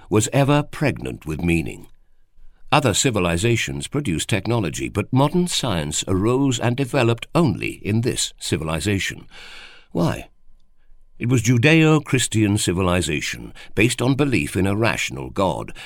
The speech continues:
that viewed the universe and world as intelligible and contingent, promoting a seeking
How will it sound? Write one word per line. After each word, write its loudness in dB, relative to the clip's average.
that 4
viewed 4
the 4
universe 4
and 0
world 2
as 0
intelligible 0
and 0
contingent, -2
promoting 6
a 0
seeking 2